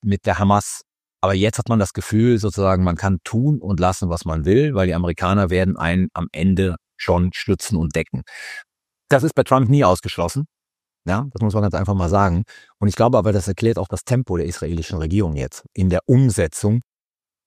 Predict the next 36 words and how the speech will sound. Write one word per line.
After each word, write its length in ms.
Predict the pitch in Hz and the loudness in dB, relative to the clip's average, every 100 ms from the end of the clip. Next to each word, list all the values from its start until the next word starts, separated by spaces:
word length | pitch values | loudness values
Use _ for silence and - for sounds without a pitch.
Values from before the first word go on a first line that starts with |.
| _ _ _ _ _ _ _ _ _ _ _ | _ _ _ _ _ _ _ _ _ _ _
ihrer 220 | 107 87 | 0 2
Gaza-Ideen, 800 | 87 90 104 92 - - 71 82 - _ _ _ | 2 2 2 -2 -4 -8 -8 -8 -10 _ _ _
weil 140 | - 101 | 0 2
man 160 | 98 | 2
genau 320 | 95 90 104 | 2 4 4
das 260 | 104 101 - | 2 0 2
weiß. 360 | 104 95 - - | 2 2 -4 -8
Also 180 | 90 87 | -4 -4
man 220 | 82 82 | -4 -4
hat 160 | 123 - | -4 -4
jetzt 140 | 110 | -4
noch 120 | 110 90 | -4 -4
die 80 | |
Unterstützung, 640 | 95 90 92 85 - 101 104 | -4 -4 -6 -8 -6 -8 -6
das 160 | - | -6
könnte 260 | - 135 147 | -2 -2 0
sich 280 | 101 101 - _ | -2 -4 -8 _
morgen 520 | 78 101 117 98 90 | 0 2 4 2 0
ändern. 480 | 76 110 95 76 101 - - - _ _ | 2 2 2 0 -4 -8 -20 -20 _ _
Also 160 | 95 101 | 0 0
es 80 | |
ist 200 | 98 90 | 0 -2
besser, 280 | 82 104 - | 0 0 2
jetzt 300 | 95 101 - | 2 2 0
Fakten 320 | - 101 - | -2 -4 -2
zu 120 | 101 87 | -4 -2
schaffen, 420 | - 78 104 85 | -4 -2 0 0
die 100 | 95 | 0
man 160 | 87 | 0
dann 140 | 87 87 | 0 2
morgen 280 | 87 95 98 | 2 2 0
nicht 220 | 95 - | -2 0
mehr 100 | 87 | 0
revidieren 460 | 90 85 92 71 | 0 0 0 -2
kann. 180 | - - - _ _ _ _ | -6 -16 -18 _ _ _ _
Ja. 140 | 67 | -14